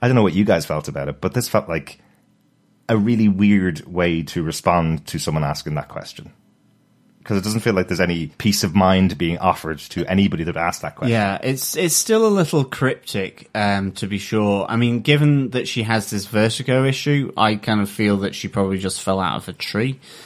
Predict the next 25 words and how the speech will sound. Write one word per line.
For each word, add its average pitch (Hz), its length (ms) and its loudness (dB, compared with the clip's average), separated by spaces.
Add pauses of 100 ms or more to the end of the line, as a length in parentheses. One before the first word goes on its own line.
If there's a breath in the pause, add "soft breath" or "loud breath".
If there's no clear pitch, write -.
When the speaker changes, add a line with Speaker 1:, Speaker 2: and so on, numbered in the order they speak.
(240 loud breath)
Speaker 2:
or 110 200 4
something 104 380 2
like 92 280 -2
that, 104 380 0 (100)
um, 95 340 -2
hitting 98 520 0
quite 117 340 2
a 80 60 0
lot 98 160 0
of - 120 -6
branches 92 580 -4
on 95 240 -2
the 95 60 0
way 92 220 -2
down, 98 440 0
Speaker 1:
Mm. 98 40 -6
Speaker 2:
judging 95 320 2
by 95 220 -2
all 104 240 -2
that, 98 280 -6 (360 loud breath)
that 101 200 -2
scarring. 135 640 4 (340 loud breath)
Um, 131 360 4
but 139 220 0
certainly, 143 880 0